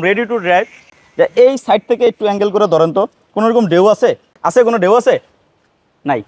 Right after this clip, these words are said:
আপনি একটু, আহ, ডাইন সাইডে যান, ডান পাশে দেখান। এই যে দেখেন ডান পাশটা দেখেন, আছে কোনো ইয়ে আছে? মাইট থাকলে কিন্তু এরকম, এই যে এরকম, এরকম কিন্তু এরকম ঢেউ থাকবে, নাই। দুই হাজার পাঁচের মডেল, দশের রেজিস্ট্রেশন। এই গাড়িটা পাচ্ছেন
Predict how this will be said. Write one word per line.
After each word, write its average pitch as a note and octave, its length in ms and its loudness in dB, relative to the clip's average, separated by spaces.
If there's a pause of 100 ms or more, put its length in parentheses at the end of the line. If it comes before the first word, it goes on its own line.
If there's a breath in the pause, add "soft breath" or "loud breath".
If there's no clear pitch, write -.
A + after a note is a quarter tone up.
(120)
আপনি D#3+ 140 0 (100)
একটু, G#3+ 220 0
আহ, D#3 440 0 (240)
ডাইন F3+ 160 0
সাইডে G3+ 240 0
যান, - 100 0 (1000)
ডান D#3 240 0
পাশে F3+ 180 -2
দেখান। F3 220 0 (1300)
এই C#3 80 2
যে A2+ 80 -2 (920)
দেখেন D3 160 0
ডান E3+ 200 0
পাশটা F#3+ 180 -4
দেখেন, D#3+ 220 0
আছে G#3 180 2 (120)
কোনো G3 180 -6
ইয়ে A3 120 2
আছে? G#3 140 0 (680)
মাইট F3+ 280 0
থাকলে A#3 240 0
কিন্তু A#3+ 200 2
এরকম, A3 260 0
এই F#3 40 -4
যে F#3 140 0
এরকম, F#3+ 220 -2
এরকম F#3+ 240 -4
কিন্তু F3+ 220 -6
এরকম E3+ 260 -4
ঢেউ D3+ 180 2
থাকবে, A#2 220 -6 (260)
নাই। A#2+ 160 -4 (1400)
দুই D3+ 120 2
হাজার F3+ 200 0
পাঁচের A3 300 2
মডেল, A3 180 0
দশের F#3+ 260 -2
রেজিস্ট্রেশন। G3 480 0 (460)
এই E3 100 -2
গাড়িটা F3+ 240 0
পাচ্ছেন A3 260 -2